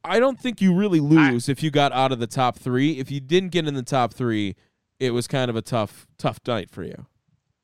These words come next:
Speaker 2: I think Scoot is number two.
Speaker 1: Yeah.
Speaker 2: Um, and I, Scoot is making a hard push right now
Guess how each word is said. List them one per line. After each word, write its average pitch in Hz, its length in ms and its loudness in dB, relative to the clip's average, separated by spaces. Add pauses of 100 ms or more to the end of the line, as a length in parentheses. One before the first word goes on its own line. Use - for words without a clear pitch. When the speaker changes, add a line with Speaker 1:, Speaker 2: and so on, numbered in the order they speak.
Speaker 2:
I 160 340 0
think 165 480 -2
Scoot 135 480 -10
is 110 160 -6
number 101 320 -8
two. 90 480 -16
Speaker 1:
Yeah. 110 400 -2
Speaker 2:
Um, 104 140 -6
and 135 160 0
I, 151 180 0
Scoot 202 380 2
is 151 120 0
making 143 380 -2
a 104 320 -4
hard 139 720 -2
push 127 380 -4
right 117 180 0
now 107 500 0